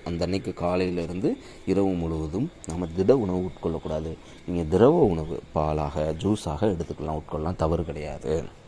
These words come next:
இரவு முழுவதும் கண் விழித்திருந்து திட உணவு உட்கொள்ளாம நாம பூஜைகளை செய்றோம், ஜபம் பண்றோம் அல்லது தியானம் பண்றோம். இதெல்லாம் முடிஞ்சுங்க.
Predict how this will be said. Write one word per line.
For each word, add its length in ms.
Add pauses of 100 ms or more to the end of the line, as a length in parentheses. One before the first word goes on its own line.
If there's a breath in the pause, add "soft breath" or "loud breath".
(1040 loud breath)
இரவு 240
முழுவதும் 280
கண் 200
விழித்திருந்து 580 (420 loud breath)
திட 220
உணவு 340
உட்கொள்ளாம 560 (380 loud breath)
நாம 300 (520)
பூஜைகளை 500
செய்றோம், 220
ஜபம் 320
பண்றோம் 340
அல்லது 640
தியானம் 360
பண்றோம். 400
இதெல்லாம் 420
முடிஞ்சுங்க. 360